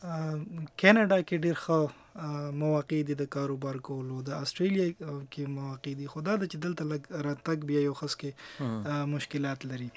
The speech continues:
Speaker 2: صحیح.
Speaker 1: خو زه به دا خبره وکړم، اه، که-، کومه چې ستاسو د دویم، اه، سوال سره تعلق لري،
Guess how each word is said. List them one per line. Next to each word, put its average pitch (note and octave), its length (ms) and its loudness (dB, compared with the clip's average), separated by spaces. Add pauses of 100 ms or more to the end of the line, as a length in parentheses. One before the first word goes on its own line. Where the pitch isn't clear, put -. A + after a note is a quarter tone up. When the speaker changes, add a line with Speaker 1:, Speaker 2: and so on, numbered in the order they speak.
(120)
Speaker 2:
صحیح. G#2+ 360 4 (760)
Speaker 1:
خو G#3 360 8
زه G#3+ 140 4
به C4+ 80 4
دا A#3+ 160 8
خبره G3+ 280 6
وکړم، G3 320 4
اه، F#3 420 4
که-، F#3 380 4
کومه F#3 220 4
چې E3 100 -2
ستاسو F3 320 6
د D#3 200 8
دویم، F#3 420 12
اه، C#3+ 300 8
سوال D#3+ 340 6
سره D3+ 240 2
تعلق D3+ 460 0
لري، F#3 300 2